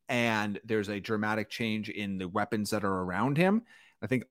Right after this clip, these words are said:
all that's gonna lead to really good things. So yes, historically, you're gonna look at this and go, but I look at this and go, "There's money to be made here." My projection is more than three hundred yards above that total,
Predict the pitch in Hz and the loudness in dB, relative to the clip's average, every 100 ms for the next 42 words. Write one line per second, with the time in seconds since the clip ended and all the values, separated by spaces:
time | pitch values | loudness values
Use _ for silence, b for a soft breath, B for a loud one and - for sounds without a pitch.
0 | - 135 131 123 113 - 110 101 101 98 | 6 8 8 6 2 0 -2 0 -2 -2
1 | 98 92 90 80 80 71 - - 120 113 | -2 -2 -4 -4 -6 -8 -4 4 4 2
2 | 113 120 143 147 - 143 - 135 143 147 | 2 8 8 8 2 0 4 6 6 6
3 | 156 151 131 123 123 123 117 120 117 107 | 6 8 8 6 4 2 2 0 2 4
4 | 107 - - - - - - - - 50 | 2 0 -8 -6 -6 -8 -8 -6 -2 0
5 | - - - - b b b b _ - | 0 -2 -8 -10 b b b b _ 2
6 | 127 170 165 147 131 123 117 113 107 98 | 6 8 8 6 2 2 4 6 4 0
7 | _ _ _ - 110 107 101 92 85 87 | _ _ _ -4 -2 0 -2 -2 -6 -8
8 | 82 78 73 - - 104 - 123 117 98 | -8 -10 -14 -10 -2 0 2 0 0 2
9 | 127 120 110 117 139 139 135 135 123 120 | 4 4 2 2 2 4 2 4 4 4
10 | 107 117 110 104 - 104 101 98 | 4 2 4 0 2 2 4 2